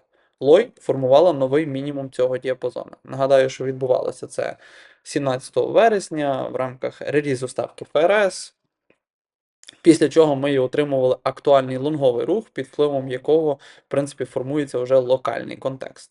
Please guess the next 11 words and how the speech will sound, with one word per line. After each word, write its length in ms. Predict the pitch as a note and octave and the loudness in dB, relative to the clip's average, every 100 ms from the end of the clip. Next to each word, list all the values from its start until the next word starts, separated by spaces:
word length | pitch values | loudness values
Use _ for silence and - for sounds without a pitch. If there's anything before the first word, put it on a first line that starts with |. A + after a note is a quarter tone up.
| - | 4
Тобто, 360 | F#3 - - - | 6 6 2 -8
остання 340 | - G3 A#3 | -6 -6 -6
інформація, 600 | G#3 D#3 C#3+ D#3+ F#3+ C#3+ | -6 -4 -4 -4 -4 -6
яка 220 | C3 C#3 | -6 -6
в 80 | D#3 | -6
нас 220 | D3 C3+ | -4 -6
присутня 640 | - D3+ D#3 - B2 - - _ _ _ _ _ | -4 -4 -4 -6 -12 -14 -20 _ _ _ _ _
на 200 | C#3+ D#3+ | -4 -4
D 60 | C3+ | 0
X 280 | C3 - C3+ | -2 -2 -2
Y, 220 | D3+ | -2